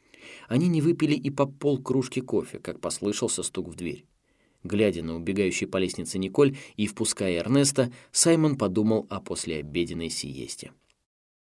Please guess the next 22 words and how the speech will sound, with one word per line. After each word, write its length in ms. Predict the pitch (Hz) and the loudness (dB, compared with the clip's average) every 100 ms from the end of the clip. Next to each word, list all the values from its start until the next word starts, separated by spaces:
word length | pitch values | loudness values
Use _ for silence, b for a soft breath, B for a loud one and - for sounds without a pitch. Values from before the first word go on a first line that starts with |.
| _ | _
«Более 600 | - 110 104 113 113 107 | -2 0 6 8 8 6
славного 460 | - 101 87 82 80 | 4 2 0 -4 -4
денька 500 | 104 113 104 156 156 | 2 2 4 4 6
не 180 | 127 120 | 6 6
придумать, 580 | 117 98 101 95 92 | 4 2 4 4 2
дорогой». 420 | 90 92 90 98 98 B B | 0 0 2 2 0 B B
Взглянув 480 | 110 110 107 104 104 | 2 6 4 4 0
на 80 | |
халат 280 | - 95 92 | 0 0 2
Саймона, 420 | - 135 139 139 B B | 4 6 6 4 B B
Эрнест 680 | 92 87 87 85 95 120 131 | -2 -2 -2 -2 -2 -2 -4
укоризненно 560 | 123 98 80 92 90 | -2 -2 0 -2 -2
покачал 440 | 92 87 82 - 69 | -4 -6 -6 -6 -8
головой. 480 | 62 62 64 64 - b b b b b | -8 -10 -10 -12 -16 b b b b b
«Однако, 680 | 147 131 120 160 175 202 - | 0 4 6 6 4 0 2
осмелюсь 560 | 165 - 107 95 92 | 2 4 4 4 2
сказать, 640 | - 98 90 85 113 120 - - | 2 0 0 2 0 -2 -8 0
погоды 440 | 101 76 69 87 | 2 2 -4 -4
ты 160 | - 71 | -6 -6
еще 220 | - 85 | -4 -2
не 100 | 92 | 0
заметил». 560 | 131 190 170 - - | 0 0 -2 -6 -10